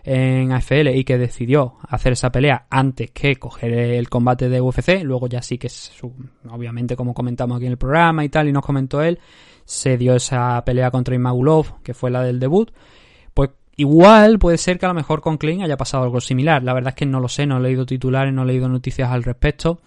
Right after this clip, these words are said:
pero una victoria contundente que hace que el City Kickboxing sume su primera derrota aquí en, en este evento y que pone fin a esa racha de dos victorias que llevaba Shane Young aquí en la división Featherweight.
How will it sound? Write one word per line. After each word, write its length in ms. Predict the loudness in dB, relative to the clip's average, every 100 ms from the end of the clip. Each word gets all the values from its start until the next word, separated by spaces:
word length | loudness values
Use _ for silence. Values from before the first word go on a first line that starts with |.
| _ -20 _ -6 2
pero 580 | 4 6 6 6 4 2
una 160 | 0
victoria 300 | 2 2 2
contundente 800 | 2 0 2 4 2 2 0 -2 -10 _ -8
que 540 | -2 0 0 -2 -4 _ _ _ _
hace 880 | 4 4 2 2 4 4 2 0 -2
que 140 | -2 -2
el 80 |
City 260 | -2 -6 -4
Kickboxing 540 | -4 -2 -2 -4 -6
sume 340 | -4 -4 -2 -2
su 180 | -6 -8
primera 320 | -6 -4 -2
derrota 340 | -2 -2 -4
aquí 220 | -4 -2 -2
en, 180 | -2 -4
en 140 | -4
este 200 | -4 0
evento 360 | 2 2 0 -2 -6 -20 -16 -8
y 80 |
que 140 | -2 0
pone 160 | 0
fin 200 | -2 -4
a 40 | -4
esa 180 | -2 -2
racha 300 | -4 -2 -2
de 100 | 0
dos 200 | -2 -2
victorias 580 | -4 -2 0 0 -2 -6 _ _ -8
que 100 | -2
llevaba 480 | 0 2 2 0 0
Shane 260 | -2 -2 -2
Young 280 | -2 -2 -4
aquí 320 | -8 -4 -4
en 420 | -2 -4 -4 -4
la 80 | -4
división 300 | -4 -4 -4
Featherweight. 520 | 0 0 0 -2 -6